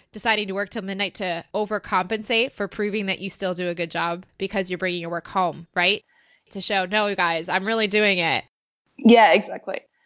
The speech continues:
Speaker 2: And I've been guilty of doing exactly that, where I've had to leave, you know, to do an appointment with my son or something, or work a half day. And then the next day I come in with my pile of paperwork all finished and put it on the in tray for my boss. And I'm like, "Look,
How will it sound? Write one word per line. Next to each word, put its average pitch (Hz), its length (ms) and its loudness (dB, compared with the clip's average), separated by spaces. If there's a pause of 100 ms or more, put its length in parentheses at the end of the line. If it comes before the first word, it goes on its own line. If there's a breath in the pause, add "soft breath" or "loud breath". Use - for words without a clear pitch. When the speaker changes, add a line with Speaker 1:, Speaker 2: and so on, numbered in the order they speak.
(240)
Speaker 2:
And 208 100 0
I've 208 300 2
been 220 160 2
guilty 226 240 6
of 185 40 -4
doing 185 140 -2
exactly 180 400 0
that, 180 200 4
where 180 120 6
I've 170 200 2
had 190 200 -2
to 185 460 0
leave, 190 420 6 (220)
you 214 80 6
know, 202 120 6
to 190 140 0
do 185 140 2
an 185 80 2
appointment 185 400 4
with 185 100 4
my 175 120 0
son 180 200 0
or 175 60 2
something, 185 280 4
or 180 120 4
work 185 180 8
a 185 60 -2
half 185 280 2
day. 185 300 6
And 196 80 2
then 190 100 6
the 196 80 8
next - 220 2
day 185 100 8
I 180 60 6
come 180 240 2
in 175 120 2
with 175 180 2
my 175 360 2
pile 185 260 6
of 170 80 0
paperwork 185 400 2
all 175 80 0
finished 180 360 -4
and 180 100 -6
put 185 120 -2
it 170 80 2
on 175 160 2
the - 360 2
in 170 140 2
tray - 460 2
for 196 100 -2
my 175 160 0
boss. - 480 0
And 190 80 -4
I'm 180 60 -4
like, 185 160 0
"Look, - 160 6